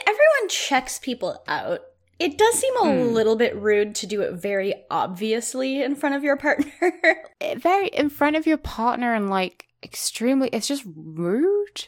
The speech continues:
Speaker 2: I mean, it's
Speaker 1: Yeah.
Speaker 2: rude to do it anyway, but it's rude to do it in front of someone you're in a monogamous relationship with.
Speaker 1: Yeah, he's not doing it subtly at all. Like, it's incredibly turning his head fucking three hundred and sixty degrees and being like, "Awooga!"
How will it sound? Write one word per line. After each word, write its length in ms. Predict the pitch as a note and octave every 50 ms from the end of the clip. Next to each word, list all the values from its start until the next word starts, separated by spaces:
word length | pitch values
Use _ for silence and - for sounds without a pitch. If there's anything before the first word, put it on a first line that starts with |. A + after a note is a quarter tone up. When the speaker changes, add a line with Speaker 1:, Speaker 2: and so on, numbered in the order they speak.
| -
Speaker 2:
I 20 | -
mean, 80 | C4+
it's 260 | C#4 C#4 B3+ - A3 G#3
Speaker 1:
Yeah. 40 | E4
Speaker 2:
rude 100 | F4+ F4
to 40 | -
do 100 | - D#4
it 40 | - -
anyway, 320 | A3+ A#3+ C4+ B3+ G3+ F3
but 140 | - - D3
it's 100 | F3+ -
rude 100 | C4+ D#4 D#4
to 80 | -
do 60 | C#4+
it 20 | A3+
in 60 | G3+
front 180 | - - G#3+ G#3
of 60 | G#3
someone 460 | G3 - G3+ F3+ F#3+ F#3+ F3+ F3 E3 - _ _ -
you're 140 | - E3+ F3
in 80 | F#3+ G3
a 80 | F#3+
monogamous 640 | F3 E3 D#3+ D#3+ D#3+ D#3 D#3 E3 D#3 E3 E3 D#3 -
relationship 580 | - - D3 E3 D#3+ - D#3 - - - - -
with. 280 | - D#2 - F#2 -
Speaker 1:
Yeah, 460 | E4+ E4+ E4+ E4+ E4+ E4+ D#4+ D#4+ D#4 -
he's 280 | - D4+ F#4 F#4+ F4
not 180 | F#4+ F#4 G#4 -
doing 200 | G#4+ G#4+ A4 G4+
it 80 | D4
subtly 440 | - - D4+ B3+ B3+ B3 A3 - - _
at 260 | - G#3+ G3+ F3+ - -
all. 300 | - D3+ G2+ E2+ F2+ G#2+
Like, 160 | G3 G3+ -
it's 140 | B3 - C#4
incredibly 1000 | C4 C4+ B3 - - - - D4 C4 B3+ B3+ G#3+ A3+ A3+ A3 G#3+ G#3 G3 F#3+ - - - - - -
turning 420 | - - - B3+ A3+ A#3 A#3 A#3
his 140 | G#3+ G3+ G3
head 560 | - - G#3+ F#3+ F#3+ F#3 F3+ F3 F#3 - - - _ _ - -
fucking 540 | - - G3 F#3+ F#3+ F#3 F3+ F3 F3 D#3 -
three 240 | - - A3 A3 G3+
hundred 300 | G#3+ G3+ F#3+ F3+ F#3 F3+
and 100 | F3 F3
sixty 320 | - - F3 - - F#3+
degrees 640 | F3+ F#3 F3 - F#3+ F#3 F3+ F#3 F3 E3+ E3 F3 F3+ F3
and 240 | - F#3 F3+ F#3+
being 160 | F#3 F#3+ F#3+ F#3
like, 180 | F3 E3+ F3+
"Awooga!" 640 | - G3+ G#3+ A#3+ G4 B4 G4+ C#4 G#3 F3+ E3 E3+